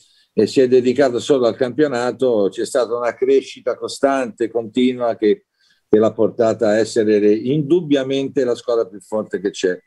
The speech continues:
E, e, e perciò anche se la Juventus, il Milan o il Napoli o, la,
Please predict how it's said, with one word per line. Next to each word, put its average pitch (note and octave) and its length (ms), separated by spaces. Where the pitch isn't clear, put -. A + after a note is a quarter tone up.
E, F#2+ 380
e, F#2 220
e C3 140
perciò E3 380
anche D3 440
se B2 400
la A#2 80
Juventus, A#2 580
il A2+ 140
Milan A2 480
o G#2+ 180
il G#2 60
Napoli G#2+ 560
o, G#2 160
la, G2+ 360